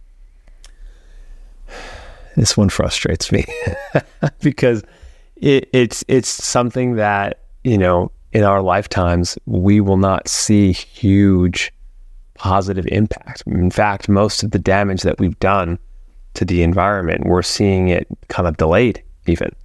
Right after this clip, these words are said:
where it, it's gonna get worse before it gets better. And I think that educating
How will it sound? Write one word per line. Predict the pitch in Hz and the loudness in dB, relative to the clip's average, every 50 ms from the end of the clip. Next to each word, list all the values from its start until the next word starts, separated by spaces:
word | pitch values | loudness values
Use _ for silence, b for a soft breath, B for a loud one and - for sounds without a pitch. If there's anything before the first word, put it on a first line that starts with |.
| - - - - - - - - | -20 -20 -20 -20 -20 -20 -20 -6
where | - 98 90 85 | -2 0 2 2
it, | 82 - - - | 0 0 0 -2
it's | 87 - | -4 -2
gonna | - 101 98 98 | -2 -2 0 0
get | 95 90 - | 0 -2 0
worse | - 92 98 107 110 98 - - | 2 2 4 4 2 0 -2 -4
before | - 92 90 - 95 92 92 | -4 -4 -2 0 0 0 0
it | 98 | 0
gets | - 90 87 - - | 0 -2 -2 -2 0
better. | - 90 - - - - - - - - - - - - - - - - - - - | 0 2 2 0 -2 -8 -14 -20 -20 -20 -20 -20 -20 -20 -20 -20 -20 -20 -18 -4 -2
And | 101 92 90 87 85 85 85 85 85 - - | 0 2 2 2 2 2 2 0 0 0 -2
I | - 92 92 | -2 -4 -4
think | - - - 107 101 95 - - | -4 -2 0 0 0 0 -2 -6
that | - 120 104 87 85 - - - - _ | -2 0 2 2 2 0 -4 -8 -4 _
educating | 85 98 98 95 101 - - - 98 95 92 90 90 90 87 92 | 0 0 2 0 0 0 2 0 2 2 2 2 0 0 0 -2